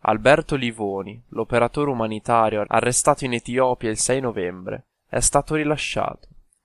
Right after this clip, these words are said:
Alberto Livoni era stato arrestato mentre si trovava nella sua abitazione ad Addis Abeba, per poi essere accusato di aver finanziato un movimento terroristico locale.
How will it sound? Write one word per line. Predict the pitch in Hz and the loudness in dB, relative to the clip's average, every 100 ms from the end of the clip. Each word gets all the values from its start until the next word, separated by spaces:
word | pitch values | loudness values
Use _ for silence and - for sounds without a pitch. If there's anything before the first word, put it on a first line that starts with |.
| _ | _
Alberto | 123 113 135 151 143 | -2 6 6 6 -2
Livoni | 123 120 131 143 147 - | -4 -2 -4 -4 -6 -2
era | 131 143 | 2 2
stato | - 156 - | 2 -2 -2
arrestato | 151 156 - - 101 - 110 | -4 0 0 0 -2 -2 -8
mentre | 120 131 | -6 -4
si | 135 139 | -2 -2
trovava | - 139 139 117 | -2 0 2 2
nella | 113 110 117 | -2 -2 -2
sua | - 127 | 0 -2
abitazione | 127 143 139 - - 143 147 151 - | -2 -8 -4 0 2 2 0 -2 -2
ad | 107 104 | 0 4
Addis | 120 139 139 - | 6 6 0 2
Abeba, | 139 107 95 95 95 - - | 2 2 -4 -4 -6 -6 -10
per | - 131 | -2 -2
poi | - 151 | 2 2
essere | 143 - 135 | 4 2 2
accusato | - 139 139 135 | -2 -2 -2 -2
di | 120 | -2
aver | 117 120 | 0 0
finanziato | - 123 123 135 - 127 123 127 135 | -2 -6 -4 -2 0 4 4 4 -4
un | 135 | -4
movimento | 135 139 120 110 113 | -4 -2 -2 -4 -6
terroristico | 110 113 117 120 131 - 135 139 | -6 -6 -4 -4 -2 -4 -4 -2
locale. | 135 - 92 - - - | -4 -2 -4 -2 -4 -10